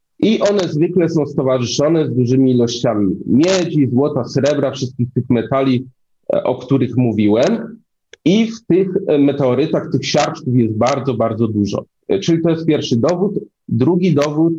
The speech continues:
e, my znajdujemy też te minerały już w łazikach marsjańskich,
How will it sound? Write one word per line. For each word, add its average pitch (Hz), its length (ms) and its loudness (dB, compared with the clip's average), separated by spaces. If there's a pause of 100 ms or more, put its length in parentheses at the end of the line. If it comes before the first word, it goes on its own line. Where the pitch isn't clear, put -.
e, 127 440 2
my 139 200 2
znajdujemy 139 680 2
też 135 260 -4
te 131 100 0
minerały 127 580 2
już 127 320 0
w 117 160 -2
łazikach 131 580 0
marsjańskich, 104 800 -2